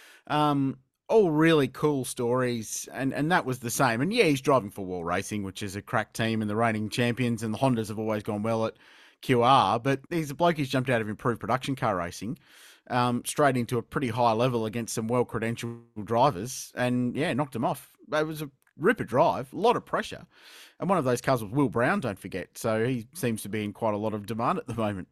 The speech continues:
So yeah, it was, it was really good, and, and results like that are great, and it just, it keeps people interested and, um, engaged with it when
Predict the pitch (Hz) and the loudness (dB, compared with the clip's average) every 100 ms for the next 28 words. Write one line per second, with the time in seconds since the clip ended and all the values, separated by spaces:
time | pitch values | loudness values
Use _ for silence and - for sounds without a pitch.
0 | _ - 123 123 131 - - - - _ | _ 0 4 4 2 -6 -20 -20 -20 _
1 | 160 202 190 190 - - 196 214 214 226 | 2 4 6 4 0 -4 -2 0 2 2
2 | 214 233 160 170 190 208 208 202 214 254 | 4 2 2 0 -2 -4 -2 -2 2 4
3 | 226 175 131 - 123 110 123 104 101 120 | 4 2 2 2 2 2 0 0 -2 -6
4 | 127 143 - - 127 135 - 151 - - | -4 -6 -8 -6 -4 -2 0 0 0 -8
5 | - - _ - 139 123 110 135 131 127 | -8 -12 _ -4 -2 -2 -2 -2 -2 -6
6 | - 110 107 107 107 101 - _ _ _ | -6 -6 -4 -4 -4 -6 -12 _ _ _
7 | _ _ 117 107 104 107 104 104 120 156 | _ _ -4 -2 -2 -4 -2 2 2 2
8 | 123 110 98 113 123 110 110 110 | 0 -6 -4 -4 -4 -2 -2 -2